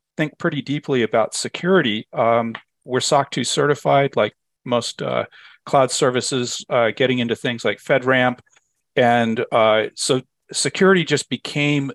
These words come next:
increasing, you know, the deeper we got into this, the more we started to think about security. And that led, uh, to the talk you see today. So, um,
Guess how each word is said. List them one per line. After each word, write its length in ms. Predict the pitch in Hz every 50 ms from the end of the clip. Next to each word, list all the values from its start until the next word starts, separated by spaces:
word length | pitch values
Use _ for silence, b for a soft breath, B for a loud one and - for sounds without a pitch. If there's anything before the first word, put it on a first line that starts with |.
| _
increasing, 680 | - 127 120 - - - 170 147 147 - - 160 131 113
you 80 | - 127
know, 120 | 123 117
the 100 | 120 117
deeper 300 | 113 - 151 160 - 156
we 80 | 139 127
got 180 | 131 120 117
into 160 | 120 117 117 123
this, 220 | 113 104 - -
the 80 | - 117
more 180 | 110 113 110
we 100 | 107 107
started 360 | 107 - - 113 98 101 -
to 80 | - 98
think 240 | - - 113 101 -
about 260 | 107 - 95 - -
security. 580 | - - - - - 139 131 127 107 92 - _ B B _ _ _ _ _ _ -
And 160 | 117 113 110
that 180 | 110 113 - -
led, 300 | 110 110 113 110 101 _ _ _ _ _ _ -
uh, 220 | - 104 95 95 - _ _ -
to 100 | - -
the 100 | 107 104
talk 320 | - - - 113 101 - -
you 80 | 95
see 200 | 87 - - 98
today. 380 | 92 98 95 107 104 95 - - - _ _ _ _ _ _ _ _ _ _ _ _ _ _ _ _ _ _ _ _ -
So, 340 | - - 180 175 175 151 - B B B B B B B B _ - -
um, 340 | 156 156 156 156 156 -